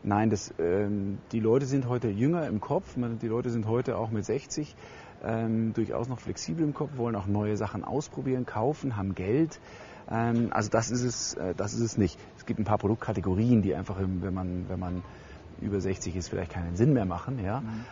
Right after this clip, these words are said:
Speaker 1: Aber von denen abgesehen, ähm, sind alte, alte Leute, sind, bist du heute mit sechzig auch nicht mehr alt faktisch, ja.
Speaker 2: Mhm.
Speaker 1: Aber sind Leute, die über dieser, äh, über dieser, äh, Zielgruppenordnung von neunundvierzig sind, ähm, sind ein wichtiges Potenzial.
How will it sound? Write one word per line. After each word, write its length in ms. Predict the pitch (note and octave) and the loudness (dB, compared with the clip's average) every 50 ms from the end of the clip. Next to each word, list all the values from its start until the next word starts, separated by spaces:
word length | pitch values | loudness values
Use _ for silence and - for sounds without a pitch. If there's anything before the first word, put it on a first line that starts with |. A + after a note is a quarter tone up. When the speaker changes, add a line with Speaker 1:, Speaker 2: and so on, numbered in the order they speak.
| - - - | -14 -10 -6
Speaker 1:
Aber 200 | - G2 G#2 G#2 | -2 -2 0 0
von 120 | G2+ A2 F#2+ | 0 0 2
denen 220 | A#2 B2 C3+ A#2 | 2 2 2 0
abgesehen, 680 | - - - - - C#3 B2 B2+ B2 B2 B2 B2 A#2+ A#2+ - - - - - - - - - | -2 -4 -6 -4 -2 -2 0 2 2 2 4 2 2 0 -4 -10 -16 -16 -16 -16 -12 -6 -2
ähm, 280 | G#2+ A2 G#2+ G#2+ G#2+ | 0 0 2 2 0
sind 340 | G2 G#2+ G#2+ G#2 G#2 G2 - - | 0 0 0 0 0 -2 -4 -8
alte, 600 | - - F#2+ A2 A2 - A#2+ A2+ A2 G#2+ G2+ - - - - - - - - - - - - - - - - | -6 -4 -2 -2 -2 0 0 0 2 0 0 -2 -4 -8 -14 -16 -16 -16 -16 -16 -16 -18 -18 -16 -14 -12 -10
alte 160 | F2+ F2 E2 | -8 -8 -8
Leute, 240 | D2+ E2+ E2+ - F2+ | -8 -8 -8 -8 -8
sind, 220 | F#2+ G2+ F#2 G2 | -6 -6 -4 -4
bist 180 | - G2+ - - | -6 -8 -6 -4
du 40 | F2+ | -4
heute 120 | F2+ F2 | -4 -4
mit 80 | E2+ F2 | -4 -4
sechzig 240 | G2+ G2 - - | -4 -6 -6 -4
auch 60 | - F2+ | -4 -4
nicht 140 | F#2 E2+ | -4 -4
mehr 120 | - E2+ - | -6 -6 -6
alt 180 | E2+ F2 E2+ | -6 -6 -6
faktisch, 440 | - - E2+ D2+ - - D2+ - - | -6 -8 -10 -10 -8 -10 -10 -8 -6
ja. 120 | E2+ G2 A2+ | -6 -6 -6
Speaker 2:
Mhm. 300 | - - - - A2 G#2 - | -8 -10 -10 -10 -10 -8 -4
Speaker 1:
Aber 180 | - F#2 G#2 | 0 2 4
sind 240 | F#2+ G#2 A2 A2 G2 | 6 6 4 4 2
Leute, 300 | F#2+ G2 G2+ G#2 - G#2 | 0 0 -2 -2 -2 -4
die 160 | F2 - G2 | -4 -2 -2
über 260 | F#2+ - - B2+ C#3 B2+ | -2 0 2 2 2 4
dieser, 300 | A#2+ A#2 G#2+ G#2+ G#2 G2 - - - - - | 2 2 2 2 2 0 -2 -8 -14 -10 -8
äh, 240 | - G2+ G2+ G2+ F#2 | -6 -4 -2 -2 -2
über 220 | - A2 A#2+ A#2+ | -2 0 0 0
dieser, 320 | G#2 A2 G#2 G#2 G#2 G2 G2+ | 0 0 0 0 0 -2 -2
äh, 460 | - - - F2+ F#2 F2 F2+ F#2 F#2 | -4 -6 -6 -6 -6 -6 -6 -8 -8
Zielgruppenordnung 720 | - - A#2+ B2 B2 A2 A2 G#2 D#2+ B1 E2 G2+ - G2+ G2 | -6 -6 -4 -4 -4 -2 -2 -4 -4 -4 -6 -6 -6 -6 -6
von 140 | F2+ F#2+ F#2+ | -6 -4 -4
neunundvierzig 540 | F#2+ G#2 G#2 F#2+ - - F#2+ - - F#2+ | -4 -4 -4 -6 -6 -6 -8 -8 -10 -12
sind, 260 | - - G2 F#2 F2+ - - - - - - - - - - - - - - - | -10 -6 -4 -4 -4 -6 -10 -16 -18 -18 -18 -18 -18 -18 -18 -18 -18 -14 -8 -4
ähm, 280 | - F2+ F2+ F#2 F#2 E2+ | -4 -2 -2 -2 -2 -2
sind 240 | F2 G#2 A2+ A2 | 0 -2 -2 -2
ein 100 | G#2 F#2+ | -2 -2
wichtiges 300 | F#2+ G2 G2 - - F2 | -2 -4 -4 -6 -8 -8
Potenzial. 540 | - - F#2 - - - - - - - - | -8 -8 -10 -10 -10 -10 -10 -12 -12 -10 -10